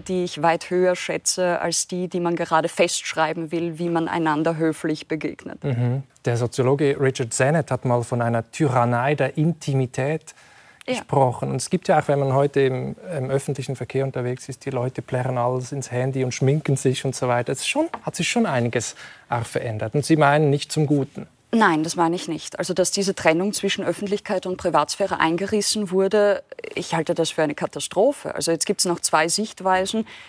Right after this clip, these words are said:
Speaker 1: Die nettere wäre, dass man sagt, äh, es gibt jetzt, äh, nur mehr Öffentlichkeit, alles ist öffentlich.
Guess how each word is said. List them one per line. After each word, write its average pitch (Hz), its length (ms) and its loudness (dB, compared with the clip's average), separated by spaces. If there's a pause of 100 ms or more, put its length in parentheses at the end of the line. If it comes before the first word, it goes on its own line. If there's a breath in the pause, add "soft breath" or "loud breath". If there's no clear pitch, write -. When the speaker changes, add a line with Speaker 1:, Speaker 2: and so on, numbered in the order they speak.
(120 loud breath)
Speaker 1:
Die 202 80 2
nettere 185 560 2
wäre, 175 300 2
dass 175 180 -2
man 170 160 0
sagt, 170 480 0
äh, 165 320 4
es - 140 -4
gibt - 260 -4
jetzt, - 340 0
äh, 170 140 -2
nur 190 180 2
mehr 285 140 4
Öffentlichkeit, 233 640 -6
alles 185 240 0
ist 220 100 -6
öffentlich. 233 520 -6